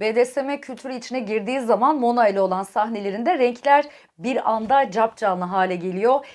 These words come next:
Kırmızılar, siyahlar ve ışıltılı renkler gerçekten insanın çok dikkatini çekiyor. Bu renk kullanımları filmde iki farklı hayatı yansıtabilmesi açısından gerçekten çok önemli bir yer kaplıyor. Filmin biçim olarak mükemmel olduğunu söylüyor genelde eleştirmenler.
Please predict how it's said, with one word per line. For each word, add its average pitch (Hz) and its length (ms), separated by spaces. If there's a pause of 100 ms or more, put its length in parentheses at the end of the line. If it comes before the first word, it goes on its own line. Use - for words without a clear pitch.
Kırmızılar, 220 680
siyahlar 214 800 (260)
ve 240 220
ışıltılı 226 540
renkler 233 440
gerçekten 220 540
insanın 233 320
çok 240 220
dikkatini 226 400
çekiyor. 214 480
Bu 214 80
renk 294 240
kullanımları 208 520
filmde 277 440 (260)
iki - 200
farklı 240 300
hayatı 247 440
yansıtabilmesi 226 720
açısından 240 480
gerçekten 226 460
çok 254 220
önemli 214 380
bir 220 60
yer 214 260
kaplıyor. 190 540
Filmin 294 520
biçim 226 260
olarak 302 340
mükemmel 269 420
olduğunu 262 400
söylüyor 185 420
genelde 175 480
eleştirmenler. 208 760